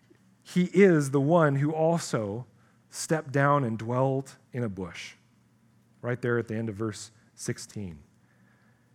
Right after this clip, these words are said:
And it reminds Israel, and it should remind us, that God loves his people so much that he doesn't stay in distant,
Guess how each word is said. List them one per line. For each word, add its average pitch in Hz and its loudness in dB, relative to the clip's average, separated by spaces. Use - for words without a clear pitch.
And 131 -4
it - 2
reminds 165 8
Israel, 139 4
and 131 -4
it 143 0
should 156 -2
remind 151 4
us, 165 8
that 131 -4
God 147 4
loves 175 4
his 151 0
people 170 0
so 202 -2
much 156 2
that 151 2
he 160 2
doesn't 185 6
stay 202 4
in 151 4
distant, 180 2